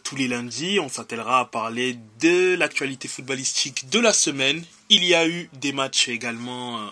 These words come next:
en milieu de semaine, donc forcément, on va également parler de ces matchs-là, en plus de ceux s'étant déroulés ce week-end. Actualité européenne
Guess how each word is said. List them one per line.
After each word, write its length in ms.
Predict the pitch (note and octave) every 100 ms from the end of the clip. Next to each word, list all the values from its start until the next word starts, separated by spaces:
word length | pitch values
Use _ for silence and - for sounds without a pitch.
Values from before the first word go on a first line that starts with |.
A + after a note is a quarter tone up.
| -
en 320 | A2+ A2 G#2+
milieu 320 | B2 C3 C3
de 80 | A#2+
semaine, 320 | - B2+ B2
donc 180 | A2 G#2
forcément, 580 | - A#2+ - C3 B2+ A2
on 80 | A2
va 380 | G#2+ A2 G#2 - - - - - -
également 460 | A2+ A#2+ A#2 A#2 A2+
parler 400 | A#2+ A2 A#2 A2+
de 400 | G#2 F#2+ F2+ F2+
ces 160 | -
matchs-là, 320 | G#2 G2+ - A2
en 60 |
plus 240 | G#2 A#2+ G#2+
de 100 | G#2
ceux 320 | - A#2+ A2 -
s'étant 320 | - A2+ A2
déroulés 380 | G#2+ G#2+ A2 G#2+
ce 140 | A2
week-end. 440 | G#2 - A#2 C#3 D3 - - - - - - -
Actualité 500 | B2+ - C3+ C3+ -
européenne 680 | C#3 C3 - C#3 C3+ C3+